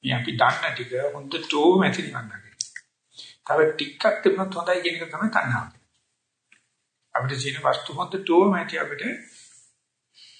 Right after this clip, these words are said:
ප්‍රකාශ කරන්න අපි සක්විති කියලා. මත අපිට තුන නෑ නෑ ඔය කාරකට වඩා වෙන කාරකක් තිබුණා නම් හොඳයි.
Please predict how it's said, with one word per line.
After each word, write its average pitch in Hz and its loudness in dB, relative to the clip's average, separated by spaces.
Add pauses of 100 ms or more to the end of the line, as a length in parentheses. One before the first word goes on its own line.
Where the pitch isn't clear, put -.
ප්‍රකාශ 190 4
කරන්න 151 -4
අපි 160 -4
සක්විති - -4
කියලා. - -12 (720)
මත 147 -6
අපිට 139 4
තුන 135 0
නෑ 123 -2
නෑ 127 -2
ඔය 120 2
කාරකට 123 2
වඩා 123 -6
වෙන 110 -10
කාරකක් 127 2
තිබුණා 127 -4
නම් 117 -4
හොඳයි. 127 -4